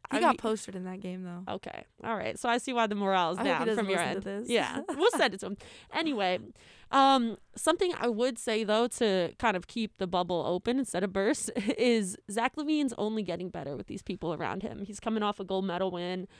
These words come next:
Speaker 2: And I feel like this could be a really turnaround season for him. He's had to put the city on his shoulders for a while. And this is his best start in all of his career.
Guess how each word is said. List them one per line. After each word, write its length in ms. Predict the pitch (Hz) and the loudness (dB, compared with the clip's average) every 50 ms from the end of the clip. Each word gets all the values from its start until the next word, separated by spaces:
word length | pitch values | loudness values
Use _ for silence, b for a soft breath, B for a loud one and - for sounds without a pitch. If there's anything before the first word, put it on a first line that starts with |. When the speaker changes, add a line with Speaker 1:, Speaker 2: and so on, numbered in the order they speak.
| B B B B B B B | B B B B B B B
Speaker 2:
And 380 | - 240 240 233 233 233 220 - | 0 2 4 4 4 2 2 0
I 80 | - 226 | -2 -2
feel 160 | - - 277 | -2 -2 -2
like 140 | 294 277 - | -2 -2 -2
this 140 | 262 - - | -4 -6 -6
could 120 | - 262 | -6 -6
be 100 | 277 302 | -4 -4
a 60 | 269 | -2
really 240 | 240 262 254 247 220 | -2 -2 -4 -4 -6
turnaround 480 | - - - 202 214 226 214 214 214 208 | -6 -6 -6 -4 -2 -2 -2 -2 -2 -4
season 300 | - 196 214 - 190 185 | -6 -8 -8 -6 -8 -6
for 160 | - 175 190 | -4 -2 -2
him. 240 | 196 190 185 185 180 | -2 -2 -2 -4 -4
He's 280 | - - 277 302 - | -2 0 0 0 -2
had 280 | 240 - - 226 254 247 | -2 0 0 2 2 2
to 60 | 254 | 0
put 180 | - 277 240 - | -2 -2 -2 -2
the 80 | 226 | -4
city 300 | - - 214 190 208 202 | -4 -2 -2 0 0 0
on 100 | 190 196 | -2 -2
his 100 | 208 196 | -4 -4
shoulders 480 | - - 190 196 202 180 185 180 175 - | -4 -2 -2 -2 0 0 -2 -2 -2 -4
for 140 | - 190 196 | -2 0 0
a 80 | 185 | 0
while. 460 | 165 170 175 185 190 185 180 165 - - - b b b b b b b | 2 2 4 4 4 4 4 2 0 -4 -8 b b b b b b b
And 440 | - 220 220 220 214 208 202 175 - | 0 2 2 4 4 2 0 0 -2
this 160 | 247 240 - | -2 -2 -2
is 140 | 294 269 - | -2 -2 0
his 160 | 294 240 202 | 0 0 0
best 260 | 175 180 190 226 - | 0 -2 -2 -2 -2
start 400 | - - 208 208 214 208 190 - _ | 0 2 4 4 4 4 2 0 _
in 380 | - 190 190 185 180 175 175 - | -2 -2 -2 0 -2 -4 -4 -4
all 180 | - - 196 202 | -4 -2 -2 -2
of 80 | 196 | -2
his 140 | - 214 196 | -4 -6 -6
career. 480 | - - 208 185 214 220 - - - | -6 -4 -2 -2 -2 -2 -4 -6 -8